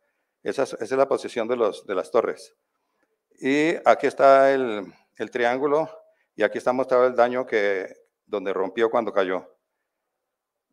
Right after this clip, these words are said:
Bueno, esto es suficiente. Aquí hay la, digamos, una representación de, de lo que ve el plato hacia arriba,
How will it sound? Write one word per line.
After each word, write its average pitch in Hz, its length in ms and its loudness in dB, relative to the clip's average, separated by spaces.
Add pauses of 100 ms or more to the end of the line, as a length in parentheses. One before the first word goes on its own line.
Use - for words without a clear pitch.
(260)
Bueno, 87 320 -10
esto 107 320 -10 (680)
es - 160 -20
suficiente. 104 680 -14 (500)
Aquí 107 300 -2
hay 143 180 2
la, 139 540 2
digamos, 117 360 -6
una 127 240 0
representación 113 840 -4
de, 127 220 0
de 104 100 -2
lo 101 100 -4
que 101 160 -2
ve 120 460 2
el 113 140 -4
plato 123 400 4
hacia 110 260 0
arriba, 120 460 -2